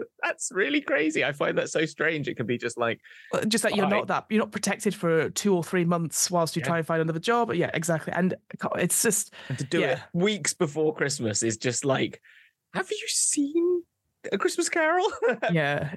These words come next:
Speaker 2: it's very disheartening as we go into the fiftieth year of D and D.
Speaker 1: Yeah, not a great way to start.
Speaker 2: Yeah, and obviously one of our early episodes in this season talked about the Book of Many Things, which obviously then had also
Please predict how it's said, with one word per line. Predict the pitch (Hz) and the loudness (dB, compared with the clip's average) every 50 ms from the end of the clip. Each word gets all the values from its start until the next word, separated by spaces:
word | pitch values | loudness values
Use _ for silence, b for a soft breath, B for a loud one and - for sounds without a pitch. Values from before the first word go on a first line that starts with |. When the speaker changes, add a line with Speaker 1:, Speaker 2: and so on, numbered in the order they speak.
| - | -4
Speaker 2:
it's | - 196 185 | -2 0 2
very | 226 254 262 | 2 2 2
disheartening | 220 233 - - 202 190 180 - - 165 156 | 2 0 2 2 2 2 2 2 2 2 2
as | - 160 151 | 2 0 -2
we | - 165 | -2 0
go | 165 175 170 | 2 2 4
into | 175 170 160 - 170 | 4 2 0 0 -2
the | 156 151 | -4 -4
fiftieth | - - - 220 214 - - - 160 143 147 - | -2 -2 -4 -4 -4 -4 -2 0 0 0 0 0
year | - 160 151 - - 50 - - 151 151 _ _ | 0 0 2 2 2 2 2 0 0 -4 _ _
of | - 160 151 | -4 -4 -2
D | - 151 151 147 147 | 0 2 2 4 4
and | 101 - | 4 2
D. | - 64 71 76 78 | 2 0 2 2 2
Speaker 1:
Yeah, | 76 - - - | 2 0 -2 -6
not | 117 127 143 120 120 | -4 -2 0 0 -2
a | |
great | 110 - 113 104 98 | 0 2 2 4 4
way | 98 95 101 | 4 2 0
to | - 95 | -2 -6
start. | - - - - - - - - | -6 -4 -2 -2 -2 -2 -2 -2
Speaker 2:
Yeah, | 175 156 147 147 - | 0 0 0 0 0
and | - 156 151 | 0 0 0
obviously | 151 147 - 160 | 0 0 0 -2
one | 147 - - 180 175 | 0 0 0 0 2
of | 165 | 2
our | 165 - | 0 0
early | - 202 220 208 190 | 2 2 4 4 4
episodes | 170 - - - 156 151 - | 2 2 2 0 0 2 2
in | 143 143 | 2 2
this | 147 143 | 2 2
season | - - 151 156 147 147 147 143 | 2 2 2 2 2 4 2 2
talked | 139 160 - - | 2 2 0 0
about | - 151 135 131 - - | 0 0 2 0 0 -2
the | - 139 | -4 -6
Book | 135 - - 233 - - | -4 -2 -2 -2 -2 -2
of | 196 202 | -2 0
Many | 208 196 196 | 2 4 2
Things, | 190 - - 196 190 185 180 180 175 170 - - - | 2 2 2 2 2 4 4 2 2 2 0 -2 0
which | 175 160 | 2 2
obviously | 175 165 160 175 165 | 2 2 2 2 0
then | 160 - 165 165 175 | 0 2 0 2 2
had | 170 151 170 175 170 | 2 0 0 0 0
also | 165 170 165 - 165 | 0 0 0 0 -2